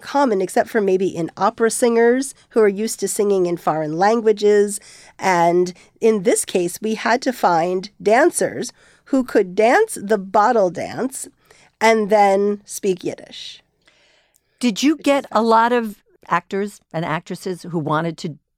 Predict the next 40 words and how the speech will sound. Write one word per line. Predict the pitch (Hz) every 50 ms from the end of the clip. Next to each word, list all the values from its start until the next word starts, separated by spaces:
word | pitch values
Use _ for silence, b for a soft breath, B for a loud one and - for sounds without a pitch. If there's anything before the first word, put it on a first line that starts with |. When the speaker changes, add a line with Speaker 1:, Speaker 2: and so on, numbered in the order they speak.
| _ _ _
Speaker 2:
to | - 190
try | 170 - - 151 143 143
out | 139 147 156
for | - - 202
this? | 214 254 302 - - - _ -
Speaker 1:
Oh, | 233
yes, | 214 202 180 175 -
it | 214
was | 214 196 -
overwhelming. | - 220 226 208 190 180 165 165 170 175 170 156 156 151 - - - 214 - b b b b b
I'd | 233 262 262 -
say | - 269 240 220 208 190 - -
we | 202 214
saw | - - 220 208 196
close | 202 - 175 175 -
to | - - -
eight | 170 156 160
hundred | 170 165 156 - 170 -
people | - - 160 175 - - 180
for | - - -
this | 190 190 180 170
show. | - - - - - - 233 233 _ -
Speaker 2:
And | 175 175 170
is | 160 -
that | 180 156 147 - -
typical? | - 143 - 160 - - 226 254 311 330 _ _ _ _ _ _ _ _ _ _ _ _ _ _ _ _ _ _ _ _ _ _ _ -
Speaker 1:
In | 269 320 320
an | 285 262 -
English | - 311 339 370 339 311 320 - - -
production, | - 214 185 - 147 160 - - - - 240 226 233 233 208 - _ -
you | 208 214 214
would | 208 196 180
see | - 202 185 175
more, | 165 170 170 160 165 165 180 202 233 302 349 - b b b b b b b
but | 208 190 214 214 208 - -
for | - - 254 262 277 -
a | - 202 196 190 180 - -
foreign | - - - 226 214 254 262 226 185
language | 160 143 151 160 170 180 202 208 - -
production, | - 233 202 214 202 214 - - - 247 240 240 247 254 254 -